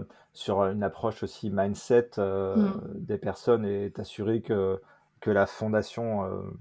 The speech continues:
Speaker 1: je dirais pas psychologique, mais en tout cas mentale,
Speaker 2: Ouais.
Speaker 1: soit là et prête à
Speaker 2: Ouais.
Speaker 1: accueillir, euh,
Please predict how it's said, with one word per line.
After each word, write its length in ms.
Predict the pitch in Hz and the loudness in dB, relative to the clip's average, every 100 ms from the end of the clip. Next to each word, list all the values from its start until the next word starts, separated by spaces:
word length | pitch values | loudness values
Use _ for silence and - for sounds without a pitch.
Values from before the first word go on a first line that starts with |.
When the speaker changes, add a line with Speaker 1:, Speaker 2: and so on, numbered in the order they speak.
| - _ _ | -20 _ _
Speaker 1:
je 60 | - | -12
dirais 140 | - | -6
pas 120 | 98 | -6
psychologique, 680 | - 95 - 104 110 131 - | -6 -12 -4 -2 0 0 -2
mais 80 | 101 | -8
en 80 | 101 | -8
tout 160 | 101 95 | -8 -2
cas 240 | 110 98 | 0 0
mentale, 680 | 101 110 110 139 139 127 95 | 2 2 8 10 10 8 4
Speaker 2:
Ouais. 260 | 107 98 92 - - | 4 4 2 -4 -20
Speaker 1:
soit 320 | - - 110 | -4 4 10
là 300 | 117 135 127 | 12 12 12
et 60 | 101 | 8
prête 300 | - 117 113 | 4 4 8
à 100 | 110 | 8
Speaker 2:
Ouais. 60 | 107 | 6
Speaker 1:
accueillir, 560 | 104 104 113 127 120 | 2 0 2 4 4
euh, 460 | 107 101 101 101 | 4 2 0 -2